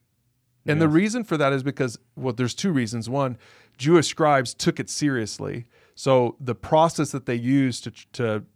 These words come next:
Speaker 1: translate and to make sure that they were doing it just right was a good process. But number two, and I would say more importantly, is because the God who authored the Bible wanted to make sure that we had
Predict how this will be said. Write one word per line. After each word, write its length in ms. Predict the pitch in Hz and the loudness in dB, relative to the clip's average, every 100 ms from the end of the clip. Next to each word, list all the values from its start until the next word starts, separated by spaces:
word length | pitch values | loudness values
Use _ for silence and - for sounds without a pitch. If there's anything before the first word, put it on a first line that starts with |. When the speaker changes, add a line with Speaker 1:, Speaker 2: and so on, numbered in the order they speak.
| _ | _
Speaker 1:
translate 760 | - 147 139 135 127 127 127 | -6 -2 -2 -2 -4 -2 -6
and 140 | 98 104 | -8 -10
to 120 | 110 | -6
make 240 | 117 127 | -4 -4
sure 200 | - 139 | -4 -4
that 180 | 123 117 | -4 -4
they 100 | 113 | -2
were 180 | 110 110 | -2 -4
doing 360 | 107 123 123 117 | -4 -4 -4 -4
it 100 | - | -8
just 240 | 113 - | -10 -4
right 300 | 117 113 110 _ _ _ - | -2 -2 -4 _ _ _ -6
was 180 | 123 117 | -2 -2
a 60 | |
good 280 | 107 127 120 | 0 0 0
process. 560 | - 131 135 - 113 107 | 0 2 2 0 -6 -4
But 200 | 123 - _ - | -10 -10 _ -8
number 240 | 131 113 | -6 -6
two, 280 | - 127 110 | -8 -6 -4
and 80 | 95 | -4
I 60 | |
would 120 | 107 98 | -6 -8
say 120 | 101 | -10
more 240 | 107 113 | -6 -4
importantly, 500 | 101 - 147 117 104 | -6 -4 -6 -4 -6
is 140 | 107 113 | -8 -8
because 400 | - 147 127 - - _ | -2 0 0 -4 -18 _
the 80 | 147 | -2
God 320 | 120 170 180 | 6 8 8
who 160 | 160 160 | 6 6
authored 420 | 156 175 180 151 | 6 4 0 0
the 100 | 127 | 0
Bible 380 | 113 117 123 127 | 2 2 2 0
wanted 280 | 135 139 127 | 0 0 -2
to 80 | |
make 220 | 123 131 - | -4 -4 -4
sure 220 | 143 135 | -4 -2
that 160 | 117 | -4
we 180 | 107 120 | -4 -4
had 400 | 107 127 117 113 | 0 0 0 -4